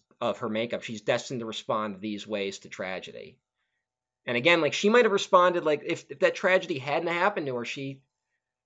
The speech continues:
had her shit together as a teenager, and she kinda walled herself off from her <laughs> friends a little bit, you know?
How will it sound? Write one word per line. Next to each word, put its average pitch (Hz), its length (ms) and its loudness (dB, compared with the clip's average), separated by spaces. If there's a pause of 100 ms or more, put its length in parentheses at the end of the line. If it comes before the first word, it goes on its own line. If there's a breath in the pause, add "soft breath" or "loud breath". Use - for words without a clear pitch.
(140)
had 156 200 8
her 170 100 6
shit 180 280 4
together 104 460 0
as 110 160 -2
a 107 60 -8
teenager, 107 800 -6 (1400)
and 104 380 0
she 127 140 -8
kinda 151 200 4
walled 131 280 2
herself 131 380 -2
off 131 320 0
from 117 480 -2 (380)
her 120 100 -4
<laughs> - 0 -
friends 160 600 0
a 117 100 -2
little 110 260 0
bit, 101 400 0 (800)
you 127 80 -2
know? 113 340 -2